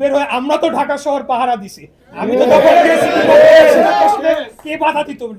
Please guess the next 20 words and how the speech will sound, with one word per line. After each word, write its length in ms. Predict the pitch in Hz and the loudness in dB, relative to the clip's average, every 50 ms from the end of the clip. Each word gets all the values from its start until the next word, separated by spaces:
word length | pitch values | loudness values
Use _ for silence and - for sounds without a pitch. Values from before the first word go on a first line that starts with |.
| - - - | -16 -8 -2
শহরই 280 | 269 269 330 339 339 339 | 0 0 2 0 0 -4
তো 40 | 330 330 311 | -4 -4 -2
পাহারা 240 | 285 277 294 277 269 240 | -2 0 -2 -2 -6 -8
দিচ্ছি 220 | 247 - - - 254 | -12 -18 -14 -12 -10
আমরা, 240 | 214 196 185 180 151 - _ _ _ _ | -10 -10 -12 -14 -18 -20 _ _ _ _
কিন্তু 160 | - 202 214 214 | -20 -20 -16 -12
সেই 140 | 247 240 240 240 | -12 -10 -6 -6
কাজ 120 | 262 262 208 | -6 -4 -4
আমরা 220 | 277 269 269 277 269 277 | -6 -6 -6 -8 -8 -8
করেছি? 260 | 277 294 311 - 233 214 - - | -8 -10 -10 -12 -16 -18 -16 -14
করি 160 | 247 262 254 226 185 | -14 -12 -12 -14 -16
নাই। 100 | 135 135 _ _ _ _ | -18 -20 _ _ _ _
আমরা 280 | _ 170 202 208 254 294 294 - - 190 | _ -16 -14 -10 -8 -8 -10 -10 -8 -8
আইনি 240 | 233 254 262 277 302 | -8 -8 -6 -8 -10
প্রক্রিয়া 480 | 294 - 285 277 277 285 233 254 247 226 214 220 | -10 -10 -10 -10 -10 -10 -10 -8 -8 -8 -8 -8
অনুসরণ 420 | 220 220 220 220 214 214 214 214 214 214 | -10 -12 -12 -12 -12 -12 -12 -14 -14 -14
করে 140 | 214 233 254 254 _ _ _ _ _ | -12 -12 -12 -12 _ _ _ _ _
প্রত্যেকটি 580 | 226 247 - 294 - 320 294 302 302 - - 262 - - | -12 -12 -12 -14 -14 -12 -14 -14 -14 -16 -18 -18 -18 -18
ধাপ 240 | - - - 302 302 302 _ _ _ _ 269 240 214 _ _ _ _ 226 | -14 -12 -10 -10 -10 -12 _ _ _ _ -20 -20 -20 _ _ _ _ -16
অনুসরণ 380 | 220 226 226 - 226 220 220 | -16 -16 -16 -16 -14 -14 -14